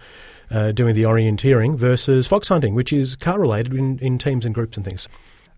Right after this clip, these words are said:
And not the only thing on, uh, coming up, we've got the W I A National Field Day. And, uh, here is, uh, Philip, V K three J N I, with a piece about that.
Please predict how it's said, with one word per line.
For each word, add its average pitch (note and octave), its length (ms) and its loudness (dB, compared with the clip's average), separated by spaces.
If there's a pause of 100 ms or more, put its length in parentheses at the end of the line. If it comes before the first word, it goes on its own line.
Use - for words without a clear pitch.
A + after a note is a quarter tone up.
(120)
And A#2+ 360 4
not D#3+ 220 4
the C#3 140 4
only D#3 380 6
thing A2+ 240 2
on, A2 320 2
uh, A2 300 0
coming A#2+ 260 2
up, C3+ 220 -2
we've B2+ 180 4
got B2 160 2
the A#2+ 120 4
W C3 340 4
I A#2+ 120 4
A B2+ 140 4
National C3+ 360 2
Field E3 340 2
Day. G#2 300 2
And, C#3 480 4
uh, D3 140 4
here A#2 260 4
is, A#2+ 260 0
uh, C3+ 180 2
Philip, G#3+ 280 2
V B2 140 0
K A2+ 120 2
three D#3+ 340 2
J B2+ 360 2
N C3 160 2
I, D3 400 -2
with C#3 400 0
a C3 40 -4
piece D3+ 200 0
about D3 180 -2
that. - 200 -6